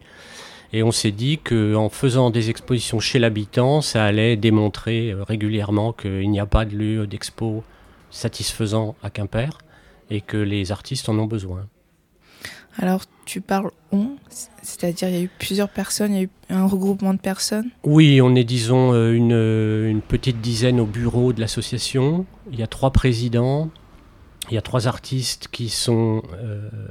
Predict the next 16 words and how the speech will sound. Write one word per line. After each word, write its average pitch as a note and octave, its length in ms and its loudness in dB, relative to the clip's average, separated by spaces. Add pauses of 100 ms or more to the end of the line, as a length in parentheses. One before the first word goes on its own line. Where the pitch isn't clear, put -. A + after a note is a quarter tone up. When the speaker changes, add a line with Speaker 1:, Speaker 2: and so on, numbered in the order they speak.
(200)
Speaker 1:
en A2+ 100 -6
charge A2+ 320 -2
de A2 100 -2
la G#2 100 0
commission A2+ 720 0 (340)
de A2 100 -4
sélection, G#2+ 640 0
de A2 80 -2
qui - 220 -2
on A2+ 100 4
invite, G#2+ 500 -4 (160)
de G#2+ 60 -14
quels A2+ 260 -4
artistes - 360 -8
on A2 100 -2
invite, A2 440 -8